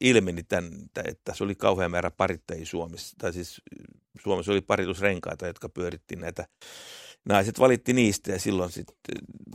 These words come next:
päädyttiin, että me tiputetaan pois ja me tiputettiin sitten kaksituhatta, kaksituhatta yksi, niin tiputettiin semmoinen satakunta asuntoa, suljettiin ja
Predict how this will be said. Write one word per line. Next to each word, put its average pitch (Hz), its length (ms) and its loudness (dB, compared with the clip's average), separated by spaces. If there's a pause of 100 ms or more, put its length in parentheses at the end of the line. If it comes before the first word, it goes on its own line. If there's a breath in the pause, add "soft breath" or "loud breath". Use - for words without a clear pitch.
(180)
päädyttiin, 98 400 4
että 101 120 -8
me 92 40 -6
tiputetaan 104 540 -2
pois 110 220 2
ja 101 60 -4
me 98 80 -4
tiputettiin 95 540 -4
sitten - 320 -12 (600)
kaksituhatta, 101 520 -2
kaksituhatta 92 760 -4 (420)
yksi, 101 340 -4
niin 92 120 -6
tiputettiin - 540 -10
semmoinen 90 220 -10
satakunta 90 560 -6
asuntoa, 87 380 -10
suljettiin 87 600 -14
ja 101 80 -12